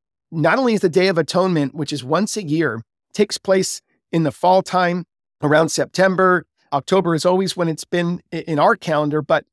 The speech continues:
in the Jewish calendar, it's always toward the beginnings of this new year. And one of the things that Day of Atonement gives is a way for all of God's people to be forgiven,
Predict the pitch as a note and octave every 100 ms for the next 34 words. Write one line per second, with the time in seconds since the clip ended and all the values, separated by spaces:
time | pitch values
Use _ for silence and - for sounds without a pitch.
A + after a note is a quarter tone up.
0 | _ _ _ F#3 F#3+ D#3+ B2+ G3 D4+ -
1 | - D#3 C#3+ C#3+ C3+ F3+ - G3 B3+ C4+
2 | - - A3 G#3+ F3 _ _ - D#3 F3
3 | C3+ B2+ A#3 A3+ C3+ C#3+ C#3 - _ _
4 | E3+ E3+ D#3+ C#3+ D3+ F3 D#3+ - C#3+ F3+
5 | A3+ E3 G#3 A#3 D3 B2 C#3 _ _ _
6 | _ F#3+ F#3 F3 D3+ F#3 B3 - G3+ G3+
7 | - F3+ D3 _ _ _ _ _ - F3+
8 | G3 F3 F3 - G#3 F#3+ D3+ - - -
9 | _ C3 D3 E4 E3 D3 - - F3 D#3
10 | C3+ F3+ B3 F3+ - E3+ G#3 A#3 A3 -
11 | F#3 E3+ - G#3+ E3+ C#3+ D3+ - C3+ A2
12 | E3+ D3+ G#2+ A2